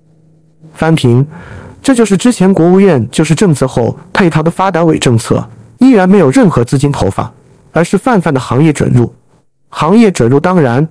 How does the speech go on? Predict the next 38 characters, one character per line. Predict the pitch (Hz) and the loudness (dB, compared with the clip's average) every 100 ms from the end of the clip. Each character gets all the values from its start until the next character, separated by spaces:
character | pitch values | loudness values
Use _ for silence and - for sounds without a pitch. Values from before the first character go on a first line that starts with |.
| _ | _
是 | - 156 | -4 -2
重 | 226 156 | 2 2
要 | 113 | 0
的， | 107 - - - - | -2 -8 -14 -20 -2
尤 | 170 | 0
其 | 190 | 2
是 | 214 - 175 | 0 0 0
政 | 247 196 | 0 0
府 | 214 | 0
采 | - 190 | -2 -2
购 | 185 160 147 | 0 -2 -2
和 | - | -4
投 | 151 139 | -2 -2
资 | 151 | 0
领 | 202 120 | 0 2
域， | 120 123 - - - - | 2 0 -2 -12 -20 -2
如 | 240 | 2
果 | 226 | 4
能 | 185 202 | 4 2
够 | 202 | 0
吸 | - 233 | 2 2
引 | 165 104 | 2 0
民 | 120 143 214 | 0 4 4
营 | 233 | 4
企 | - 127 | 2 0
业 | 135 | 0
参 | 170 180 | 0 0
加， | 190 190 196 _ - - | 0 -2 -4 _ -12 -6
而 | 175 | -2
不 | 185 | 0
是 | 220 | 0
政 | 269 196 | 2 0
府 | - 101 | 0 -2
和 | - | -2
国 | 151 165 | 0 0
资 | 220 | 0
企 | 220 - | -2 0
业 | 110 123 | 2 0